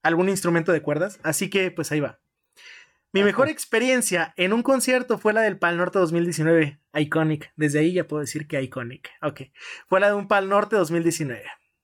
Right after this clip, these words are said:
Speaker 1: En general todo estuvo perrón. Íbamos, eh, para Monterrey en el BlaBlaCar.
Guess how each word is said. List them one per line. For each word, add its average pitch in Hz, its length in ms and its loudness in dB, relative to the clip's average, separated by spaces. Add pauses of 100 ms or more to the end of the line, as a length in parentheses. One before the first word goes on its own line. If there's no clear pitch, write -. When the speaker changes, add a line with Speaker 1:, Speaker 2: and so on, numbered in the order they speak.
(600)
Speaker 1:
En 190 120 2
general 233 320 2
todo 285 120 2
estuvo 277 320 2
perrón. 240 500 -2 (160)
Íbamos, 208 560 0 (100)
eh, 175 340 4
para 175 160 0
Monterrey 185 400 0
en 202 120 -4
el 165 140 2
BlaBlaCar. 160 760 0